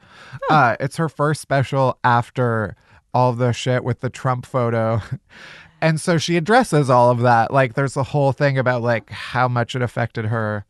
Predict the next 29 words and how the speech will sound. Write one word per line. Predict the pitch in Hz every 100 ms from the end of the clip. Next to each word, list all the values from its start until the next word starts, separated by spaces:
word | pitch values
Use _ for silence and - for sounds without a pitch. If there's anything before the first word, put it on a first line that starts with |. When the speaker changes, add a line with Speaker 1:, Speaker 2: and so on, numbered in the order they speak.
| _ - _ -
Speaker 2:
and, | 127 120
like, | 110 104 -
how | 117 113
she | -
had | 117 120
to |
be | 117 120
performing. | - 139 143 139 135 131 123 117 107
She, | - 139
like, | 123 107 123
went | 123
on | 131 117
this | 107
whole | - 123 120
tour | - 135 123 117
in | 101
Europe | 101 143 147 143 135 _ - - - - _
to | -
try | 123 127
to, | 123
like, | 120 107 - _ -
win | - 123 113 120 120
back | 120 113 -
her | 117
audience. | - 156 147 147 131 127 113 - - - _ - - - -
Uh, | 143 127 110 101 - -
yeah, | 226 170 101
it's | 165 -
interesting. | 214 202 170 - 110 101